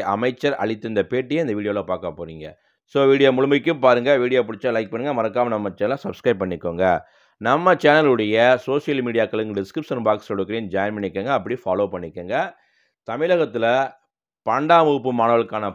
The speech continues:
பொதுத் தேர்வு முடிவுகள் இன்று காலை பதினோரு மணிக்கு வெளியிடப்படுகிறது. அந்த மாணவர்களுக்கான அஃபீஷியல் வெப்சைட் கொடுக்கப்பட்டிருக்கு. அந்த மாணவர்கள் ஏற்கனவே வந்து கொடுக்கப்பட்ட அந்த செல்போன் நம்பருக்கே ரிசல்ட்ஸ் வந்து வந்துரும். இல்லாட்டி உங்களுடைய date of birth, உங்களுடைய ரிஜிஸ்டர் நம்பர் இன்க்ளூட் பண்ணி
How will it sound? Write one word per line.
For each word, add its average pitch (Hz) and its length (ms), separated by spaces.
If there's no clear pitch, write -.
பொதுத் 143 280
தேர்வு 127 300
முடிவுகள் 104 360
இன்று 98 140
காலை 104 200
பதினோரு 127 440
மணிக்கு 98 300
வெளியிடப்படுகிறது. 92 720
அந்த 104 120
மாணவர்களுக்கான 120 580
அஃபீஷியல் 143 520
வெப்சைட் 98 400
கொடுக்கப்பட்டிருக்கு. 98 720
அந்த 107 120
மாணவர்கள் 151 400
ஏற்கனவே 131 480
வந்து 110 180
கொடுக்கப்பட்ட 117 480
அந்த 98 180
செல்போன் 117 380
நம்பருக்கே 104 380
ரிசல்ட்ஸ் 104 320
வந்து 95 200
வந்துரும். 104 360
இல்லாட்டி 123 280
உங்களுடைய 123 340
date 131 200
of - 140
birth, 120 180
உங்களுடைய 110 400
ரிஜிஸ்டர் 131 300
நம்பர் 107 200
இன்க்ளூட் 101 320
பண்ணி 107 220